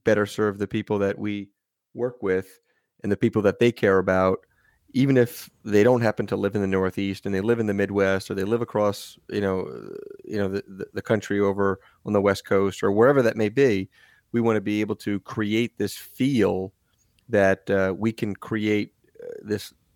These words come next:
this leadership, this way to be led, uh, regardless of the circumstances, and we could be connected to the people.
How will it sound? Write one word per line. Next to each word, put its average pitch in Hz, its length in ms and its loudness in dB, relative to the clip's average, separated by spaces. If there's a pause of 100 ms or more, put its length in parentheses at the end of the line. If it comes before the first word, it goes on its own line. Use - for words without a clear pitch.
(140)
this 101 220 -6
leadership, 110 540 -4
this - 280 -10 (160)
way 110 160 2
to 104 80 -2
be 101 120 -2
led, 101 500 2 (460)
uh, 95 400 -2
regardless 110 580 2
of 98 140 -4
the 98 80 -2
circumstances, 98 720 -4
and 104 100 -4
we 127 80 -4
could 120 280 -8
be 135 100 -2
connected 139 440 -4
to - 80 -10
the 95 80 -8
people. - 360 -10